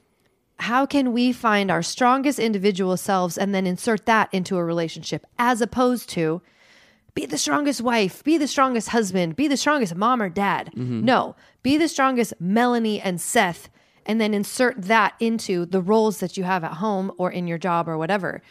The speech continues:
Speaker 1: Um, does that make sense, or does
Speaker 2: Mm-hmm.
Speaker 1: that not
Speaker 2: Mm-hmm.
Speaker 1: make sense?
Speaker 2: Yeah.
Speaker 1: Um, and, like, uh, my friend was saying, she was talking about,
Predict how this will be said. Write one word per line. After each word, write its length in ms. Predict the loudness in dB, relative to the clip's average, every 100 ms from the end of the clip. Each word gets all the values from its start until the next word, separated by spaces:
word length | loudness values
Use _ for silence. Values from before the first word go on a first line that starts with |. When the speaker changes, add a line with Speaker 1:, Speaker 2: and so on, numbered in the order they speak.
| -20 -20 _
Speaker 1:
Um, 160 | -2 0
does 140 | 0
that 180 | 0 0
make 160 | -6
sense, 280 | -4 -4 -2
or 80 | -2
does 100 | 0
Speaker 2:
Mm-hmm. 40 | 0
Speaker 1:
that 140 | 0
not 300 | 0 -4 -6 _ _ _ -8
Speaker 2:
Mm-hmm. 180 | -4 -4
Speaker 1:
make 160 | -4
sense? 380 | -6 -10 -10 -20 -8
Speaker 2:
Yeah. 160 | -6 -6 -2
Speaker 1:
Um, 440 | -2 0 -2 -6 -10 _ _ _ _ _ _ -8
and, 140 | -2 2
like, 320 | 2 0 -4 _
uh, 560 | -2 0 0 0 -2 -4 -6
my 260 | 0 0
friend 260 | 2 0 2
was 140 | 0
saying, 340 | 0 0 0 -4
she 180 | -4
was 140 | -4 -2
talking 320 | -2 -2 -4
about, 300 | 0 0 0